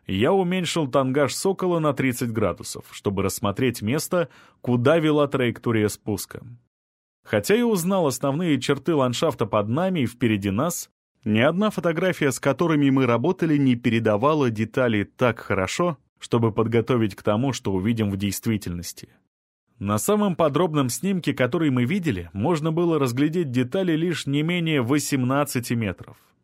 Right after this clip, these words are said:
Вытянув шею, я вперился взглядом в треугольное лобовое стекло, и увиденное меня озадачило. Хотя я видел гигантскую змеящуюся лунную борозду Хедли, такой же, как и при имитации посадки на тренажерах,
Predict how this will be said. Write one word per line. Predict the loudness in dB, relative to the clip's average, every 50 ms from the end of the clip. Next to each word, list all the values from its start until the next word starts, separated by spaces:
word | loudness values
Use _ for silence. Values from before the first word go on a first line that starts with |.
| _ _ _ _ _ _ _ -4
Вытянув | -2 0 0 0 0 0 -2 -2 -4
шею, | -4 -2 0 0 2 2
я | 2 2 2 0
вперился | 0 0 0 2 2 2 0 0 0 0 -2
взглядом | 0 0 0 2 2 2 2 2 0
в | 0 -2
треугольное | -2 0 2 2 2 2 0 0 2 2 2 2 2 2
лобовое | 2 2 2 2 2 2 2 2 2 2 2 2 0
стекло, | -2 -4 -6 -6 -6 -4 -2 0 2 2 2 0 -4 -10 _ _ _ _ _ _ _ _ -2
и | 2 4
увиденное | 4 6 4 4 2 2 2 2 2 2 2 2
меня | 2 2 2 2 2 2
озадачило. | 2 2 2 2 4 2 0 0 -2 -4 -4 -4 -4 -6 -10 _ _ _ _ _ _ _ _ _ _ _ _
Хотя | _ -2 0 0 0 2 0
я | 2 2 0
видел | 0 0 0 0 0 2
гигантскую | 2 0 0 2 2 0 0 -2 -4 -2 -2 -2 0
змеящуюся | 0 0 0 0 2 0 0 -2 -2 -2 -2 -2 0 0 0 0
лунную | 2 2 2 0 2 2 2 0
борозду | 0 0 0 2 2 2 2 2 0 -2
Хедли, | -2 0 0 -2 0 0 -2 -6 -6 -8 -12 _ _ _ _ 0
такой | 2 2 2 2 2 2 2
же, | 2 2 0 -2
как | 0 0 -2 -2 0
и | 0 0 0
при | 0 0 0 0 2
имитации | 2 2 2 2 2 0 0 0 -2 -2 -2
посадки | 0 0 0 0 0 -2 -2 -2 -4 -6
на | -4 -4 -4
тренажерах, | -2 -2 0 0 0 0 0 0 0 0 0 -2 -6 -8 _ _